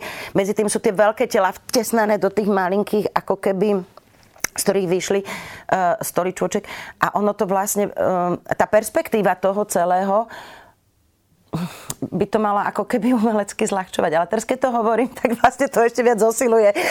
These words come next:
tú úzkosť toho, čo rozprávajú tie príbehy. Lebo oni sa vlastne v tomto veku prvýkrát stretávajú s, e, fyzickým sexuálnym násilím a, e, naozaj ako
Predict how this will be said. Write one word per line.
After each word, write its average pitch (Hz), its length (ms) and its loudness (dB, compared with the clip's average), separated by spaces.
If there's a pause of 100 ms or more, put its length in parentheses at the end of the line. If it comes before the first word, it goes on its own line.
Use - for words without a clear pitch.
tú 285 140 4 (100)
úzkosť 254 380 2
toho, 247 240 6
čo 247 180 2
rozprávajú 226 640 4
tie 220 200 4
príbehy. 196 400 2 (340)
Lebo 208 240 2
oni 226 160 0
sa 233 140 -4
vlastne 202 240 -2
v - 80 -4
tomto 208 160 -2
veku 208 180 -2
prvýkrát 196 460 0
stretávajú 185 580 2
s, 156 160 -2
e, 170 140 4 (560)
fyzickým 196 480 0
sexuálnym 175 480 0
násilím 160 640 0
a, 151 200 -2
e, - 40 -20 (800)
naozaj 165 360 0
ako - 220 -4